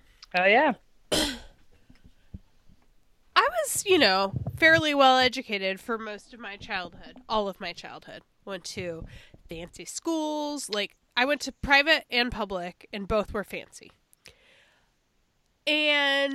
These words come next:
Speaker 1: Okay.
Speaker 2: I don't understand why mechanics was something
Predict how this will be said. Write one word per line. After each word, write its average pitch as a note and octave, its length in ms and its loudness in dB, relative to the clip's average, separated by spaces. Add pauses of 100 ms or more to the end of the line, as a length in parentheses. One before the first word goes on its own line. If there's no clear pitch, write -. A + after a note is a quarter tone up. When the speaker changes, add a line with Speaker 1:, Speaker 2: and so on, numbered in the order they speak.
Speaker 1:
Okay. E3+ 160 6 (1500)
Speaker 2:
I B3+ 140 2
don't D#4 200 0
understand G#3 1120 -6 (640)
why G#3+ 800 -2 (160)
mechanics - 1200 -10 (340)
was C4 200 -10
something A#3+ 680 -6